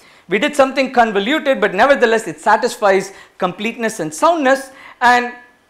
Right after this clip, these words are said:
if you stare at it long enough, you'll also see that the algorithm that the verifier does is in polynomial time.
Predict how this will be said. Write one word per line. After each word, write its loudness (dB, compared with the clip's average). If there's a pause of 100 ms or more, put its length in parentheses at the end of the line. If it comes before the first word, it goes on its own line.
(100)
if -14
you -8
stare 4
at 4
it -8
long 4
enough, 2
you'll 2
also 2
see -8
that -4
the -4
algorithm 2
that -6
the -2
verifier 2
does 2
is -10
in -6
polynomial -6
time. -16